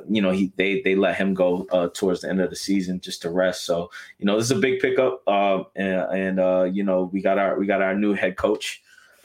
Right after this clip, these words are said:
uh, you know, Ime Udoka, and, uh,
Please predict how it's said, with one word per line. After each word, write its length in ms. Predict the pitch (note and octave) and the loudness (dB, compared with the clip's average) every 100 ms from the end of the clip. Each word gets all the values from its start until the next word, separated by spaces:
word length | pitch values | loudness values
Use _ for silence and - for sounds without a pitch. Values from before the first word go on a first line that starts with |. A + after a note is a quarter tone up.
| - | -6
uh, 420 | F2 F2 F2 F2 - - | -2 0 0 -2 -4 -4
you 140 | F#2+ | -2
know, 300 | F2 F2+ - - _ _ | 0 0 -4 -10 _ _
Ime 320 | G#2 G2+ G2+ G2 | -2 0 2 2
Udoka, 640 | F#2 G#2 G2 G#2+ G#2+ B2 - | 2 0 2 2 2 -4 -6
and, 220 | G2 F#2 | -2 0
uh, 320 | F#2 F2+ F2+ | 2 2 0